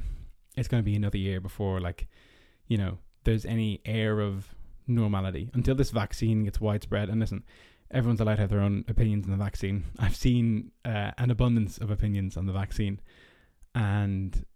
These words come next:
like, even my family is divided on the vaccine. You know what I mean? It's like, some people are gonna take it, some people won't take it right away. So yeah, it's, uh, it's interesting to see, and to see where,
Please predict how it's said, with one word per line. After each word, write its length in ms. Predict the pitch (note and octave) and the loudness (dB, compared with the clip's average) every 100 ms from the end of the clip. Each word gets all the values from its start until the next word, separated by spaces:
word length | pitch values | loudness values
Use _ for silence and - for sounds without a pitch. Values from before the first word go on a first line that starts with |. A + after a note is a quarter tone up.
| _ | _
like, 140 | A#2+ D3 | -4 2
even 160 | G#3 | 4
my 80 | G3 | 4
family 300 | C3+ B2+ A#2 | 4 2 2
is 80 | A2+ | 2
divided 280 | G2 G2 F#2+ | 2 2 0
on 120 | F#2+ | 0
the 60 | |
vaccine. 360 | F#2+ - G2+ G2 - | 0 0 -2 -2 -6
You 120 | - A#2 | 0 4
know 60 | |
what 80 | C#3+ | 4
I 40 | |
mean? 200 | D3+ D3+ C#3 | 4 2 0
It's 120 | C3 A#2+ | 0 2
like, 120 | A2+ | 4
some 160 | C3+ | 6
people 200 | B2 A#2+ | 8 8
are 40 | A#2+ | 6
gonna 140 | A#2+ | 6
take 260 | A#2 B2 B2 | 6 4 4
it, 120 | A#2 | 0
some 160 | - A2 | -2 -2
people 380 | G#2 G#2 - - - - - - | -2 -2 -4 -10 -20 -20 -20 0
won't 200 | A2+ A#2 | 2 6
take 160 | A#2+ | 6
it 60 | A2 | 6
right 180 | A2 A2+ | 6 6
away. 480 | G#2+ A2+ A#2 A#2 A2+ - - _ _ | 6 6 6 6 2 -8 -20 _ _
So 600 | - - A2+ A2 G#2+ G2 - - - - - | -6 0 2 2 -2 -4 -12 -20 -20 -20 -8
yeah, 300 | C#3 B2+ G#2 - - | -4 -2 -4 -8 -4
it's, 240 | B2+ - | -6 0
uh, 180 | A#2+ A2 | 0 2
it's 160 | A#2+ - | 0 2
interesting 440 | B2+ B2+ A#2+ A#2 | 2 2 2 2
to 60 | G2+ | 0
see, 440 | - A2 G2+ F#2 - | -2 0 2 0 -4
and 320 | A2+ G#2 G2+ | -2 0 2
to 80 | G2+ | 0
see 240 | - B2 | 2 2
where, 380 | A2+ A2 G#2 G#2 | 2 2 0 -2